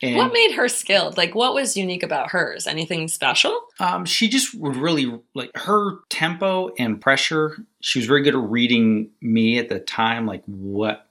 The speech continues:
Speaker 1: was working for me.
Speaker 2: Okay.
Speaker 1: And she would match it as I got closer, like, more tempo, more pressure as I got closer to coming. She was a master at that.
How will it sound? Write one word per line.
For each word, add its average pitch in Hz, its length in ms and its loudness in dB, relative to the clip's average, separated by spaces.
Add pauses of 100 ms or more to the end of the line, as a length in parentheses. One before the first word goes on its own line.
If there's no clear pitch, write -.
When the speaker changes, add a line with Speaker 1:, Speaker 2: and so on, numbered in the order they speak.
Speaker 1:
was 104 160 0
working 95 340 -4
for - 160 -12
me. - 340 -10
Speaker 2:
Okay. 185 420 -2
Speaker 1:
And 127 100 0
she - 120 2
would 110 120 0
match 127 400 2
it 131 80 -2
as 107 180 -2
I 98 80 -4
got 90 160 -8
closer, 113 580 -2
like, 82 300 -10
more 104 220 -6
tempo, 131 760 2
more 98 140 -6
pressure 139 480 0
as 107 100 2
I 104 60 -6
got 95 160 -10
closer - 340 -4
to - 80 -12
coming. 101 560 -4
She - 140 -8
was 113 60 -2
a 107 40 -4
master 123 560 0
at 87 100 -16
that. - 300 -12